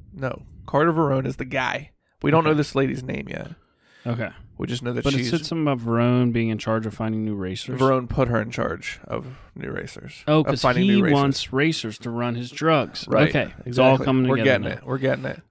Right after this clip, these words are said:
Speaker 2: All right. So he sent her to the meet. Do you think she looks, all right.
Speaker 1: To find fresh meat.
Speaker 2: <clears throat> I guess we don't know it's her.
Speaker 1: Right. Assuming it's not her.
Speaker 2: Okay.
Speaker 1: Assuming
Speaker 2: All right.
Speaker 1: we don't know that it's her.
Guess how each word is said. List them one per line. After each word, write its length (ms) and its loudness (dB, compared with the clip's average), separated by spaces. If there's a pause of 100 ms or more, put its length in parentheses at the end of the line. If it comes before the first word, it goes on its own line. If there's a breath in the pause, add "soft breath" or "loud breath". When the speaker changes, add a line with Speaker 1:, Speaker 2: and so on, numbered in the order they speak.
(120)
Speaker 2:
All 80 0
right. 280 2 (120)
So 180 -2
he 160 2
sent 340 2
her 340 4
to 180 -2
the 120 -2
meet. 480 0 (1400 soft breath)
Do 100 2
you 40 6
think 180 2
she 140 -2
looks, 600 -2
all 80 0
right. 120 0
Speaker 1:
To 100 -6
find 340 0
fresh 320 0
meat. 540 -2
Speaker 2:
<clears throat> 40 -18
I 60 -4
guess 180 0
we 40 2
don't 140 4
know 140 6
it's 120 0
her. 200 -4 (520)
Speaker 1:
Right. 340 -8
Assuming 580 -4
it's 160 -8
not 180 -2
her. 220 -8 (540)
Speaker 2:
Okay. 260 -4 (180)
Speaker 1:
Assuming 300 2
Speaker 2:
All 40 2
right. 20 -2
Speaker 1:
we 80 0
don't 240 2
know 140 2
that 140 0
it's 180 -6
her. 220 -8